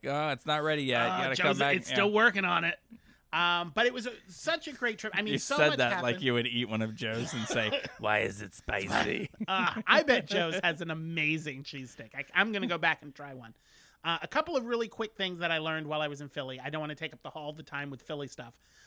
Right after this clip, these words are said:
Speaker 2: Um, but I went to Benjamin Franklin's gravesite. Um, and apparently it is good luck to throw pennies on his tombstone. He has a, a, a, <laughs> um, uh, what do they call it? What do they make those giant slabs out of?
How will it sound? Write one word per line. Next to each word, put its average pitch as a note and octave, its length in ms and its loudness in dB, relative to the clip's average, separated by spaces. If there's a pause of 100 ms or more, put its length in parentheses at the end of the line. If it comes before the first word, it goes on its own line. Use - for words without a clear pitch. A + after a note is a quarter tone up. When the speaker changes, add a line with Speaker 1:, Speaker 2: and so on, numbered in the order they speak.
(160)
Speaker 2:
Um, D3 220 0
but D3+ 100 -2
I E3+ 40 0
went A3+ 220 -2
to G#3 60 -8
Benjamin G3+ 400 0
Franklin's D#3+ 420 -6
gravesite. C3+ 580 -8 (500)
Um, B2+ 420 -6 (200)
and D#3 260 0
apparently G#3+ 480 -6
it F3 80 -4
is D3 100 -8
good F3 220 -4
luck E3 260 0
to D#3 80 -10
throw D#3 380 0
pennies A3 720 -8
on F3 160 -6
his D3+ 480 -12 (180)
tombstone. A3+ 480 -8
He F#3+ 120 -8
has E3 140 -4
a, C#3+ 880 -4 (560)
a, - 20 -16
a, - 20 -12
<laughs> - 20 -8
um, B2+ 460 -8 (180)
uh, C3+ 40 -16 (1200)
what F3+ 120 -12
do F3+ 60 -4
they E3 100 0
call D3+ 320 -4
it? C#3+ 60 -16
What E3+ 100 -8
do F#3+ 60 -10
they F#3 80 -10
make F3 200 -14
those E3+ 200 -14
giant F#3+ 340 -12
slabs D#3 580 -8
out D3 220 -6
of? C#3 280 -10